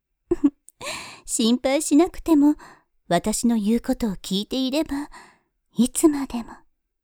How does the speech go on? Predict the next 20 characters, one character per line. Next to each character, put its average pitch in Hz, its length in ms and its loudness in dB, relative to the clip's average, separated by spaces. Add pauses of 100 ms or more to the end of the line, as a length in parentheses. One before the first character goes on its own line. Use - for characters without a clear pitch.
(420)
私 196 440 -2
の 220 120 -2
可 202 320 -2
愛 214 240 0
い 339 180 6
お 294 60 10
も 294 140 8
ち 294 140 2
ゃ - 20 6
に 240 160 2
し - 80 -8
て 240 120 0
あ 247 120 2
げ 269 160 4
る 294 180 2
わ。 262 80 -4 (1700)
こ 190 140 4
ち - 180 -4
ょ 208 40 -4
こ - 180 -12